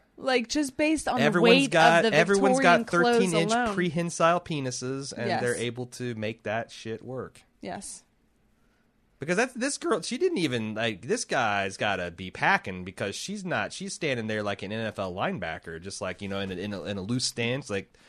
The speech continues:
Speaker 2: no, no leg draped around him, no,
Speaker 1: Wow.
Speaker 2: like, her skirt hike. I don't even know that he's, uh, he just might be rubbing against her pubic bone. I, I don't know what's going on there.
Speaker 1: Maybe he's just threateningly finger banging her.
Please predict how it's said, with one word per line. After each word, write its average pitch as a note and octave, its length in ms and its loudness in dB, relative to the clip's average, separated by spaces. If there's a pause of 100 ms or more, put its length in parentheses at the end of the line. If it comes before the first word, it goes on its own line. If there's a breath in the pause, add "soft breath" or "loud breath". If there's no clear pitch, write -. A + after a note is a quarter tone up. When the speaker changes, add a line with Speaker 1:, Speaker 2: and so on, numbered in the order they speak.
(140 soft breath)
Speaker 2:
no, A2+ 280 2
no A2+ 220 0
leg A2+ 380 2
draped C#3 340 2
around D3+ 420 2
him, E3 340 0
no, D#3+ 60 -2
Speaker 1:
Wow. - 220 2
Speaker 2:
like, G#2 220 0
her - 180 -10
skirt B2+ 400 -2
hike. D#3 340 2
I A#2 80 2
don't D#3+ 180 -2
even C3 200 -4
know B2+ 160 2
that A2+ 100 -8
he's, A2+ 300 -10 (800 soft breath)
uh, A2+ 140 -4
he A#2+ 180 -10
just C3+ 160 -8
might F3 180 0
be B2 80 -2
rubbing A#2+ 320 0
against A#2+ 380 -4
her G2+ 160 -4
pubic G3 420 -6
bone. F2 300 -6
I, C3 180 0
I D3+ 60 0
don't E3+ 120 -4
know E3+ 100 -2
what's - 140 -4
going F2+ 200 -12
on E3+ 160 -10
there. E3 160 -10
Speaker 1:
Maybe A#3 320 -4
he's A#3 80 -6
just A3 200 -10
threateningly F#3+ 520 -6
finger F3+ 320 -10
banging E3+ 360 -12
her. F3+ 260 -12